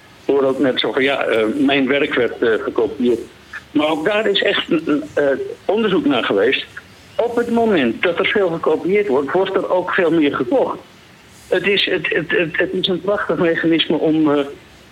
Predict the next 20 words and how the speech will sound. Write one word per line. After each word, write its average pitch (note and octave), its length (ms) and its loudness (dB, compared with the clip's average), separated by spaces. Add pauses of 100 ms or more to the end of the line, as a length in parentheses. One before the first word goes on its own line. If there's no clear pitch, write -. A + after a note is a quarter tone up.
(260)
eh, F3+ 160 2
ja, G3+ 140 2
eh, D3 320 0
composities, D3+ 880 0
eh, C3+ 100 0 (180)
be-, B2+ 220 2
bekend G#3+ 320 -2
te E3+ 60 0
maken. A2 320 0
Want E3 140 0 (400)
iedereen F#3 380 2
weet F3 320 0 (420)
van: E3+ 300 0 (160)
"Hey, F3 180 2
ik E3+ 200 0
heb, E3+ 220 -4
ik E3 160 -2
heb F3 180 -2
dit E3 160 -2
gekopieerd, E3+ 720 0